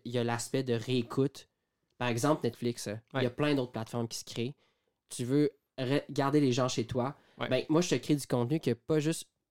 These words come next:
Speaker 1: tu le regardes pas juste une fois. La saison un, tu l'as regardé, puis c'est fini. Ben non, tu veux ré-, veux, tu veux réessayer, tu veux réécouter pour voir les différentes possibilités.
Speaker 2: Ouais, et genre, au niveau commercial, là, genre, le, comme on parlait, le, la réécoute, là, c'est, c'est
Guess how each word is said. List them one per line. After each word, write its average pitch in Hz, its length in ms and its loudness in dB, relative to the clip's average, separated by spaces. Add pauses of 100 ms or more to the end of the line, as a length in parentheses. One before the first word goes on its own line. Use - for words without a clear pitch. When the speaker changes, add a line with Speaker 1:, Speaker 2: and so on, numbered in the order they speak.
(140)
Speaker 1:
tu - 80 -6
le 120 60 4
regardes 120 240 0
pas 143 100 4
juste 139 180 2
une 117 80 0
fois. 127 180 -2
La 117 100 -2
saison 139 320 0
un, 165 100 4
tu 175 100 -4
l'as 135 60 4
regardé, 123 380 4
puis - 120 -10
c'est 123 80 -2
fini. 127 360 0
Ben 127 180 0
non, 131 160 2 (200)
tu - 120 -6
veux 135 140 2
ré-, 143 380 6 (180)
veux, 139 380 6
tu - 140 -2
veux 151 60 6
réessayer, 160 360 6
tu 175 120 -4
veux 135 60 2
réécouter 147 300 4
pour 139 160 0
voir 135 140 2
les 120 80 2
différentes 127 400 -2
possibilités. - 460 -4
Speaker 2:
Ouais, 170 320 6
et 147 120 8
genre, 135 140 10
au 139 60 10
niveau 143 180 10
commercial, 165 460 8
là, 135 120 10
genre, 110 200 4
le, 101 120 0 (160)
comme 139 140 6
on 123 120 6
parlait, 131 260 6
le, 127 160 6
la 123 100 4
réécoute, 151 540 6
là, 135 200 6 (640)
c'est, 120 560 0
c'est - 240 -2